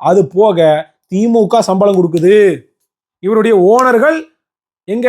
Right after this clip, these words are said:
மீடியாஸ்ல மட்டும் இல்ல, மீடியாவை நிர்வகிக்கிற ஓனர் மட்டும் இவருடைய ஓனர் இல்ல, இவருடைய ஓனர்கள் அறிவாலயத்தில் இருக்கிறாங்க, அண்ணா அறிவாலயத்தில் இருக்கிறாங்க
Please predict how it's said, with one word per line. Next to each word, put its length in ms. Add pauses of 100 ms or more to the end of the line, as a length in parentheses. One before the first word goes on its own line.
மீடியாஸ்ல 440
மட்டும் 280
இல்ல, 120 (260)
மீடியாவை 320
நிர்வகிக்கிற 380 (380)
ஓனர் 260
மட்டும் 180
இவருடைய 260
ஓனர் 220
இல்ல, 80 (240)
இவருடைய 300 (160)
ஓனர்கள் 460 (420)
அறிவாலயத்தில் 520
இருக்கிறாங்க, 340
அண்ணா 180
அறிவாலயத்தில் 420
இருக்கிறாங்க 340